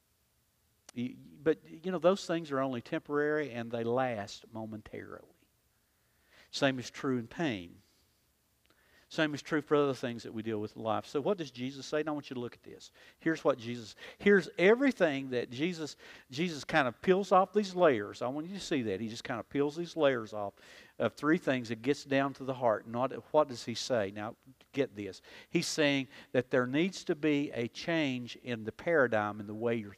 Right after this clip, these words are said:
thinking about these things. Yeah, you live in a world of need. And those needs are real.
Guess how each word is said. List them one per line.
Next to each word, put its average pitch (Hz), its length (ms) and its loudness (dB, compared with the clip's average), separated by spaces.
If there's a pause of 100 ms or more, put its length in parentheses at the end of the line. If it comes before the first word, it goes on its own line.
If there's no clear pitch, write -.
thinking 101 400 -8 (240)
about 98 340 -6
these - 280 -10
things. - 480 -16 (2500)
Yeah, 123 140 2
you 151 180 0
live 226 220 2
in 180 80 -4
a 165 40 0
world 165 300 4
of 147 140 -8
need. 156 400 -8 (1600)
And 113 80 -2
those 143 220 4
needs 170 260 0
are 175 80 -2
real. 185 320 -2